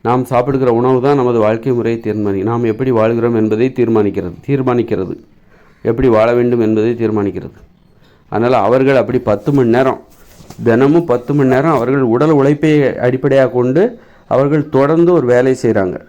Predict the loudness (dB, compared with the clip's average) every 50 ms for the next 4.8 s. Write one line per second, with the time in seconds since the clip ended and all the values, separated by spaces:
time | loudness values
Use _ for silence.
0 | -16 -8 -4 -2 0 0 2 2 2 2 0 0 0 0 0 2 2 2 2 2
1 | 2 0 0 -2 -4 -8 -8 -6 -6 -8 -8 -10 -12 -16 -20 _ _ _ -20 -20
2 | -20 -20 _ _ _ _ -6 -2 0 0 2 2 2 2 2 0 0 -2 0 0
3 | 0 0 0 0 0 0 0 0 0 0 0 -2 -2 -6 -4 -2 0 0 0 0
4 | 0 0 2 2 2 0 2 2 0 2 2 2 2 0 0 0